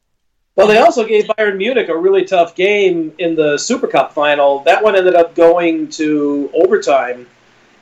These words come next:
with the Bavarians winning in overtime. But Seville,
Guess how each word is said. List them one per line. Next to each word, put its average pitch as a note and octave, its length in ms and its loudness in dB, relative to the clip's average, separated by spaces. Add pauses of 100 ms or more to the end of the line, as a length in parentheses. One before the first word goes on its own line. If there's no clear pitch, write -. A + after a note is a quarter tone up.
with D3+ 200 0
the C#3+ 320 2
Bavarians D#3 640 2
winning D#3+ 360 0
in C#3+ 120 -4
overtime. C#3+ 680 0
But C#3 280 0
Seville, G#3+ 960 0